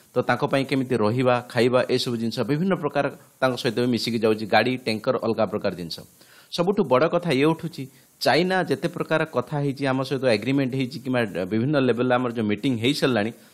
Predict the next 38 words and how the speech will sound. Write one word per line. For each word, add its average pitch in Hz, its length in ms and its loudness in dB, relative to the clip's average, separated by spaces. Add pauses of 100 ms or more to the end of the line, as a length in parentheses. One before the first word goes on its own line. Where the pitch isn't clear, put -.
ତ 135 40 -4
ଚାଇନା 131 320 4
ସବୁବେଳେ 143 440 2
କହୁଛି 131 320 -4
କ'ଣ 127 140 -6
ନା, 143 100 -6
"ଆମେ 135 200 -2
ପଛେଇ 131 340 0
ଦେଇଛୁ 127 220 0
ଆମ 120 140 2
ସୈନିକ, 110 460 -2 (320)
ତମ 120 180 4
ସୈନିକ 120 340 0
ପଛେଇ 113 400 0
ଦିଅ।" 85 180 -6 (480)
ତ 175 240 4
ଯଦି 226 260 4
ଭାରତ 139 460 0
ଚା-, 127 400 2
ଭାରତ 131 420 2
ତା 151 180 2
ସୈନିକ 135 320 0
ପଛଉଛି, 131 540 -2
ଚାଇନା 127 340 2
ବି 151 120 2
ତା 147 180 4
ସୈନିକ 123 340 -2
ପଛଉଛି, 113 480 -2 (360)
ତ 160 60 2
ପୁଣି 190 460 2
କାହିଁକି 139 380 0
ଭାରତ 139 600 2 (100)
ଏବେ 117 260 2
ସିଚୁଏସନରେ 123 680 -2
ବର୍ତ୍ତମାନ 139 420 0
ଯେଉଁ 139 100 0
କରୋନା 131 400 2
ମହାମାରୀ, 107 420 0